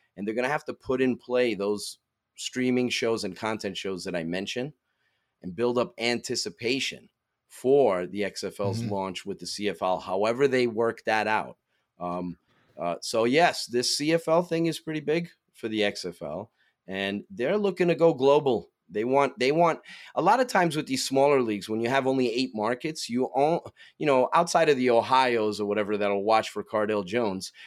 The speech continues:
Speaker 1: you don't have the outreach. Your tentacles don't reach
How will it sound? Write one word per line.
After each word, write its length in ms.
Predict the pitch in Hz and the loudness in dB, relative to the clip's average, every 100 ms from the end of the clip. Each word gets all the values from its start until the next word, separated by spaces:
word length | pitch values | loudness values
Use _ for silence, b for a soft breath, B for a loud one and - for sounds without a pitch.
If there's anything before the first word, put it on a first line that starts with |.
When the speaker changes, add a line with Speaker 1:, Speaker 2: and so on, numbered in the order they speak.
| B | B
Speaker 1:
you 120 | 120 127 | -8 0
don't 320 | 160 185 175 | 2 4 2
have 260 | 160 147 | 2 2
the 160 | 127 120 | 0 0
outreach. 540 | 127 127 - 120 - | 0 0 -2 -8 -6
Your 80 | 113 | -8
tentacles 540 | - 131 135 131 120 104 | -4 0 0 0 -4 -2
don't 260 | 113 - | -2 -2
reach 260 | 110 110 | -6 -8